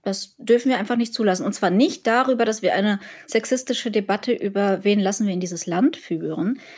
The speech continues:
sondern eine Gesellschaft prägt ihre eigenen Werte und Normen. Und das ist gar kein so großes Problem, wie die meisten behaupten. Also d-, d-, der rassistische Hintergrund einer solchen Frage ist ja,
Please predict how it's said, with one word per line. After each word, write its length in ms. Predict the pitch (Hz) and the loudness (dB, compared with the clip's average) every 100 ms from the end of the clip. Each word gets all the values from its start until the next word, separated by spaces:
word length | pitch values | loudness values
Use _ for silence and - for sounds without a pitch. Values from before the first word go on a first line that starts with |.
| - | -20
sondern 440 | - 240 247 262 254 | -4 0 2 2 0
eine 200 | 254 254 | 2 2
Gesellschaft 680 | 254 226 226 285 294 285 269 _ _ | 2 0 2 0 0 -4 -6 _ _
prägt 460 | - 240 269 - | -2 0 0 -4
ihre 280 | 240 240 247 | -4 -4 -4
eigenen 480 | 190 202 233 226 214 | -4 -4 -2 -2 -2
Werte 260 | 196 202 - | -4 -6 -8
und 180 | 196 | -10
Normen. 420 | 214 247 196 156 - _ _ _ - | -6 -4 -4 -6 -14 _ _ _ -2
Und 100 | 233 | 0
das 120 | 254 | 2
ist 140 | 277 | 0
gar 140 | 254 269 | -2 -2
kein 160 | 285 | 2
so 100 | 277 | 0
großes 360 | 269 233 247 - | 0 -6 -4 -6
Problem, 420 | - 233 233 262 | -6 -4 0 -2
wie 40 | 254 | -2
die 80 | |
meisten 480 | 220 214 220 214 - | -2 0 -2 -4 -6
behaupten. 500 | 208 196 247 254 - | -6 -4 -6 -6 -8
Also 200 | 175 190 | -4 -2
d-, 140 | 170 - | -2 -6
d-, 240 | - 123 _ - | -16 -20 _ -4
der 160 | 202 220 | -2 0
rassistische 460 | 233 277 285 247 | 0 0 -2 -2
Hintergrund 720 | 233 349 359 302 - 208 262 - - - - - | 0 2 2 -2 0 2 2 -2 -20 -20 -18 -2
einer 320 | 226 220 226 | 0 2 0
solchen 380 | 233 233 233 220 | 0 0 0 -2
Frage 380 | 208 214 254 | 0 0 2
ist 360 | 254 233 - - | 0 0 -4 -2
ja, 240 | 226 240 | 0 0